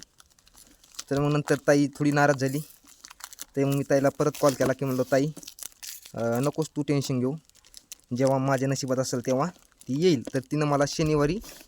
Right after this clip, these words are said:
पाठवलं होतं हे गिफ्ट. तर मग शनिवारी नाही भेटलं, परत तिनं रविवारी मला कॉल केला, "दादा, तू नकोस टेन्शन घेऊ, जी राखी मी तुला पाठवलेली आहे ती मी तुझ्यापर्यंत पोहोचणार म्हणजे पोहोचणार."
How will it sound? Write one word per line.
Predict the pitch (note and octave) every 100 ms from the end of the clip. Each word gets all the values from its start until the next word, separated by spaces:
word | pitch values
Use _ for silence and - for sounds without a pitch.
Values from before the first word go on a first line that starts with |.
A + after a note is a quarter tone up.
| _ _ - - -
पाठवलं | F3 F3+ D#3
होतं | C#3+ B2+
हे | C#3
गिफ्ट. | C3+ D#3 - F3+ A3 - _ - - - - - - - -
तर | C#3
मग | D3+ D#3
शनिवारी | E3+ E3+ E3 E3
नाही | E3+
भेटलं, | D#3+ E3 E3+
परत | - E3 D#3+
तिनं | D#3+ D#3
रविवारी | D#3+ D#3+
मला | D#3+ D3+
कॉल | D#3+
केला, | C#3+ D#3
"दादा, | D#3+ C3+ C#3+ C#3 C3+
तू | D3
नकोस | C#3+ D3 D#3
टेन्शन | C#3 C#3
घेऊ, | C3+ D#3+ - - - - - A#2+
जी | D3
राखी | D3 D3 -
मी | D3+ C#3
तुला | C#3
पाठवलेली | - D3+ D#3+ C#3+ C3+
आहे | A#2+ A#2+
ती | G#2+ - D#3+ D#3
मी | D3+
तुझ्यापर्यंत | - C#3 C#3+ - C#3 C3+
पोहोचणार | D#3 C#3+ C#3+ - C3 C3
म्हणजे | C#3 D3+
पोहोचणार." | E3 D#3 B2+ A2